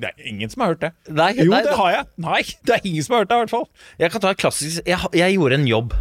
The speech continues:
Speaker 2: Det her er en sånn klassisk, jeg gjorde en jobb for et selskap, de skulle få nye kontorer. Og ledelsen, de syntes dette var kjempegøy,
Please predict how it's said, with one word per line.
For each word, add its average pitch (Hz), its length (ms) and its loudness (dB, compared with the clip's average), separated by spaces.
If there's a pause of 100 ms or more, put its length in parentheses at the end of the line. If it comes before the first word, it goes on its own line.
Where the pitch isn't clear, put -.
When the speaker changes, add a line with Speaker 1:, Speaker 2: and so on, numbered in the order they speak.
Speaker 2:
Det 139 160 -2
her 170 160 0
er 156 160 2
en 160 80 -2
sånn 156 160 -4
klassisk, 110 480 -6
jeg 175 240 2
gjorde 147 160 4
en 147 80 2
jobb 170 240 2
for 170 80 0
et - 80 -6
selskap, 147 400 -2
de 139 80 -10
skulle 160 160 -4
få 170 140 -4
nye 127 180 0
kontorer. 113 460 -4 (1040)
Og 156 200 4
ledelsen, 139 640 -2 (1500)
de 147 440 -6 (400)
syntes 147 240 -4
dette - 160 -4
var 127 80 -8
kjempegøy, 98 460 -4